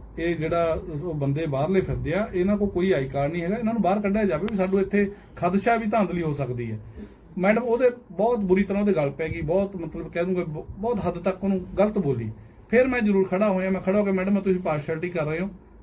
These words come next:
ਗਲਤ ਹੋ ਰਿਹਾ ਵੀ ਅਸੀਂ ਬੈਠੇ ਹਾਂ, ਅਸੀਂ ਆਪਣੇ ਲੋਕਾਂ ਨੂੰ ਇੱਥੇ ਉਹਨਾਂ ਦੀ ਗਿਣਤੀ ਸਹੀ ਤਰੀਕੇ ਨਾਲ ਕਰਾਉਣ ਵਾਸਤੇ ਬੈਠੇ ਹਾਂ, ਅਸੀਂ ਇਹ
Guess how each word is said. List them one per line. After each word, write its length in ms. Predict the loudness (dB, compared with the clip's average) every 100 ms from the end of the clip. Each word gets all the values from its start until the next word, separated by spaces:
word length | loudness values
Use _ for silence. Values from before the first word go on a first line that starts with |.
| 2
ਗਲਤ 220 | 4 6
ਹੋ 180 | 6 6
ਰਿਹਾ 180 | 6 4
ਵੀ 160 | 4
ਅਸੀਂ 180 | 2 2
ਬੈਠੇ 360 | 0 -2 -4 -2
ਹਾਂ, 140 | -2
ਅਸੀਂ 220 | -2 -4 -4
ਆਪਣੇ 280 | -6 -4 -2
ਲੋਕਾਂ 320 | -2 -2 -2
ਨੂੰ 260 | 0 0 -2 -8 -20 -12
ਇੱਥੇ 200 | -8 -2
ਉਹਨਾਂ 180 | 2 2
ਦੀ 120 | 2
ਗਿਣਤੀ 280 | 2 2 0
ਸਹੀ 200 | 2 2
ਤਰੀਕੇ 280 | 0 -2 0
ਨਾਲ 120 | 2
ਕਰਾਉਣ 200 | 2 0
ਵਾਸਤੇ 280 | 0 -2 -2
ਬੈਠੇ 280 | -4 -4 -2
ਹਾਂ, 160 | -2 -4 -10 -12 -8
ਅਸੀਂ 180 | -6 -6 -4 2
ਇਹ 140 | 2